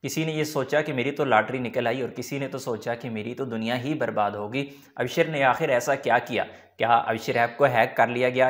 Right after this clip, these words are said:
या फिर अबशर ऐप पर कुछ ऐसी अपडेट आई जिसकी वजह से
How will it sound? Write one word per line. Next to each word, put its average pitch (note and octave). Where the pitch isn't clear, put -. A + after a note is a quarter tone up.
या A#2
फिर B2+
अबशर A2
ऐप A2+
पर C3+
कुछ -
ऐसी B2+
अपडेट C3
आई C3+
जिसकी B2+
वजह B2+
से C3+